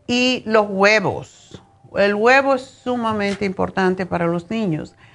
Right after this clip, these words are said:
Los carbohidratos, eso es lo que más le gusta, pero le gusta lo simple, como es la pasta, como es,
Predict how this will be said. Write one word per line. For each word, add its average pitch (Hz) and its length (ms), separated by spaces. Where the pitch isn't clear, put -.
Los 269 260
carbohidratos, 214 1160
eso 185 240
es 214 80
lo 214 140
que 208 80
más 202 200
le 233 120
gusta, 392 380
pero 196 180
le 196 80
gusta 247 340
lo 247 100
simple, 277 580
como 196 200
es 240 80
la 220 200
pasta, 240 440
como 196 220
es, 202 360